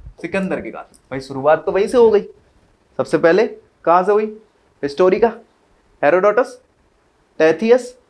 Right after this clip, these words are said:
या Theseus, दोनों। फिर सिकंदर आ गए।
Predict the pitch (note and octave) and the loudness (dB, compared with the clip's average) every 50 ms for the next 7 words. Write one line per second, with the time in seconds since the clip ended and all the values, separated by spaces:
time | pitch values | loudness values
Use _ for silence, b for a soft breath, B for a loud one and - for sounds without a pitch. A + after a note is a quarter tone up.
0 | _ _ _ _ _ _ _ _ _ _ C3+ D#3+ F3+ - - - - _ _ D#3 | _ _ _ _ _ _ _ _ _ _ 0 0 0 0 -2 -10 -18 _ _ 0
1 | D3 D3+ D3+ - G3 F#3+ F#3 F#3 F#3+ - - - - _ _ - _ _ _ _ | 0 0 -2 -6 -10 -6 -4 -4 -6 -6 -12 -18 -20 _ _ -20 _ _ _ _
2 | _ _ - - - D3+ E3 G3 A3+ B B B - - - A3+ A3 A3 A3 F#3+ | _ _ -20 -2 0 2 2 2 0 B B B -20 0 0 0 0 0 -4 -6
3 | F#3+ F#3 F#3+ G#3+ G#3 G3+ G3 G3 G3+ F#3+ G#3 | -6 -6 -6 -6 -4 -4 -4 -4 -8 -12 -16